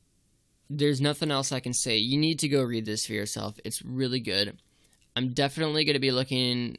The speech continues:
for, at future issues of The Tower to find more poetry from this author. You know what? I'm gonna be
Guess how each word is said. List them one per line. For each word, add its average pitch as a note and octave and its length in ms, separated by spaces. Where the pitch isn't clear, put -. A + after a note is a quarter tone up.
for, A#2+ 240
at - 300
future C#3+ 320
issues A#2 420
of A2 60
The A2+ 60
Tower A2 380
to G#2+ 100
find A2 320
more B2 300
poetry C3+ 440
from C3 180
this A#2+ 200
author. A2+ 380
You D3 180
know D3+ 160
what? D3+ 240
I'm C#3+ 180
gonna D#3 140
be C#3+ 560